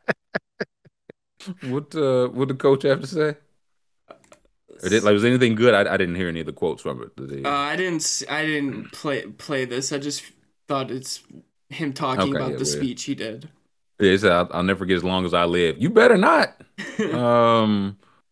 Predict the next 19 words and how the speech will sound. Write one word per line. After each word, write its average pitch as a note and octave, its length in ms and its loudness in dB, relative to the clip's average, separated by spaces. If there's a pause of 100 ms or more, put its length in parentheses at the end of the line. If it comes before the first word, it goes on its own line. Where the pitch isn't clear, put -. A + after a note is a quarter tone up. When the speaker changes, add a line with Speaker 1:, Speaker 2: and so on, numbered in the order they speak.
(360)
Speaker 2:
oh, A#3 200 6
yeah, A#3 220 6
there G3 120 6
was G3+ 140 2
a G3 40 4
time G3 280 0
Patrick G#3+ 380 -2
Peterson G#3+ 420 4
gave A2 200 2
that G2+ 160 0
speech - 260 -4
when G#2 100 -4
we A#2 60 -2
were A2+ 120 -2
down G2 400 -4
thirty-three B2 540 2
points. - 520 -8 (1120)
Speaker 1:
Wow. C#3 120 -6
Speaker 2:
Uh, G2 360 2